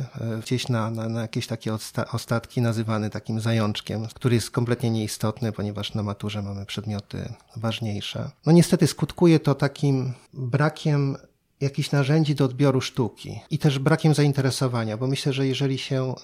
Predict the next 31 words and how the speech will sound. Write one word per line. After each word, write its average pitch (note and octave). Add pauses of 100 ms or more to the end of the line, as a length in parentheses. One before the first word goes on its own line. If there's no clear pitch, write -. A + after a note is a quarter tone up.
nie C#3+
uwrażliwi C3 (100)
młodego C3+
człowieka B2+
na G#2
to, A2
jak A2
sztuka B2
jest A#2
ważna B2
i G#2
że A2
ona A2
w G#2+
ogóle A#2
jest -
bardzo A#2+
mocno A2+
sprzężona A2+
z -
naszym A2+
życiem, B2 (140)
kształtuje B2
kulturę, A#2
kształtuje A2+
myślenie, B2
kształtuje G#2+
cywilizację, A2+
w B2+
jaki -
sposób, -